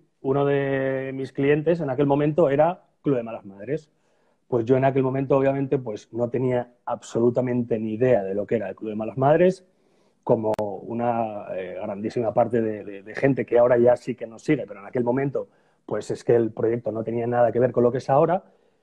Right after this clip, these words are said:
Y, bueno, pues, em, yo hacía cositas muy, muy, muy pequeñas para el club. Desde pequeñas estrategias, pequeñas campañas em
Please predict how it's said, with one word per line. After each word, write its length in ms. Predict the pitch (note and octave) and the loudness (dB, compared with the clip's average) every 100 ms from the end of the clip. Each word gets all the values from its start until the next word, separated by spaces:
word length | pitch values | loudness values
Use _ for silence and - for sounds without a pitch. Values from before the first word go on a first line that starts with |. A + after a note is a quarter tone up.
| _ _ | _ _
Y, 280 | - E3 D#3 | 2 4 4
bueno, 260 | D#3 E3+ G3+ | 4 2 2
pues, 220 | D#3+ C3 | 0 -2
em, 600 | C#3+ C3+ C3+ C3 B2+ B2+ | -2 -2 -4 -8 -10 -4
yo 120 | C3+ | -2
hacía 360 | C#3 D3 E3 D3+ | 0 0 -2 -2
cositas 420 | D3 D3+ D#3 C#3 | -8 -6 -6 -6
muy, 320 | C3+ C#3 D3 | -6 -4 -2
muy, 180 | C#3+ C#3 | -2 -2
muy 180 | C3+ C#3+ | -2 -2
pequeñas 420 | A#2 B2+ F#3+ E3+ | -4 -4 -4 -4
para 160 | - A2 | -4 -4
el 60 | |
club. 300 | G#2 E3 C#3 _ _ _ _ _ _ _ - - | 0 0 0 _ _ _ _ _ _ _ -20 -8
Desde 340 | A#2+ G#2 A#2+ | -6 -2 -2
pequeñas 400 | A2+ A2+ B2+ B2 | -2 -4 -4 -6
estrategias, 600 | A#2+ - - E3 E3 D3+ | -4 -4 0 2 4 2
pequeñas 420 | C3+ A#2 B2+ B2+ - | 0 -6 -6 -6 -4
campañas 600 | A#2 A#2+ C3+ B2+ A#2+ - | -4 0 0 0 -4 -2
em 220 | C3 B2 | -2 -2